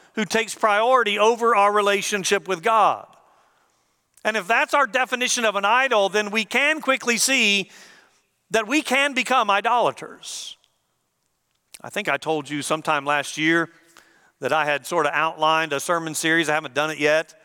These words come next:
Don't know if I ever will, but sometimes I just brainstorm and try to come up with things that I want to preach in the future. But one of the things that I had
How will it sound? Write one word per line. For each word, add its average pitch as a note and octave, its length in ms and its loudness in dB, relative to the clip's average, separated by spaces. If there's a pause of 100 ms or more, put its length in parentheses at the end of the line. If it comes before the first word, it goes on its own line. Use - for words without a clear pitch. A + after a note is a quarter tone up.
(580)
Don't D3+ 160 -8
know D#3 100 2
if D3+ 100 -2
I D3+ 120 0
ever D3 120 -6
will, D3+ 360 0
but C3 180 -2 (720)
sometimes D3+ 420 -6
I D3 120 0
just C#3 200 -8
brainstorm D3+ 580 -2
and C3 60 -10
try D3+ 140 0
to C#3+ 80 -2
come D3 160 -8
up D3+ 140 0
with D3 100 -4
things D#3 320 -4
that C#3 80 -2
I C3 60 2
want C#3+ 160 -4
to C3+ 40 -4
preach D#3+ 300 -6
in C#3+ 80 -10
the C3+ 60 -8
future. D#3 360 -6
But C#3+ 140 -4
one D#3 140 -4
of D3 40 -6
the C#3 60 -10
things D#3+ 320 -4
that C#3+ 100 -2
I C#3 120 2
had C3+ 100 -4